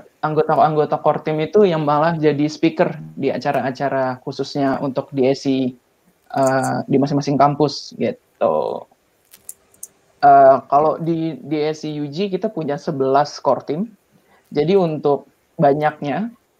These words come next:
sebenarnya di, eh, secara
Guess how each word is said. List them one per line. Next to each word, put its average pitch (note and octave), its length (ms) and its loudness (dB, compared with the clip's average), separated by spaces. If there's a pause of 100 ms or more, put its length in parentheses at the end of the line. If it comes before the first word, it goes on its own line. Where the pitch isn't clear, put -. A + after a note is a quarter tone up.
(320)
sebenarnya D3+ 800 4 (760)
di, C#3 160 -2
eh, C#3 640 4
secara C#3 580 2